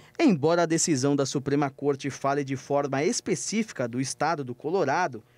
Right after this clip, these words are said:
na prática, ela valerá para qualquer outro estado que conteste a presença de Trump na urna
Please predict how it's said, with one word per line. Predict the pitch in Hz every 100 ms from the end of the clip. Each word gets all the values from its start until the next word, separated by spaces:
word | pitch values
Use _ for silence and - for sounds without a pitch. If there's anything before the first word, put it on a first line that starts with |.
| _ -
na | 320
prática, | - 147 156 147 - 165 - -
ela | 147 147
valerá | 143 151 135 143
para | 156 143
qualquer | - 165 127 190 208
outro | 151 139 151
estado | 202 - 131 127 147 - _
que | -
conteste | - 285 131 147 170 160 143
a |
presença | - 143 117 139 139 151
de | 208
Trump | - 143 180 -
na | 208 208
urna | 160 160 123